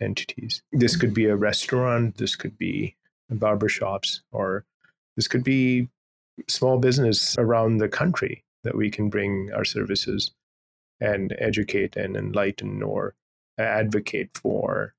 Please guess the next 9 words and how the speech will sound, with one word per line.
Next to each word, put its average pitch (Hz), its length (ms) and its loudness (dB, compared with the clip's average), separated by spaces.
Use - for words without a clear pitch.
occupational 104 520 -2
health. - 360 -4
A 170 140 6
couple 208 220 2
of 147 80 2
times 113 320 2
you 110 60 -4
talked - 280 -2
about, 104 440 0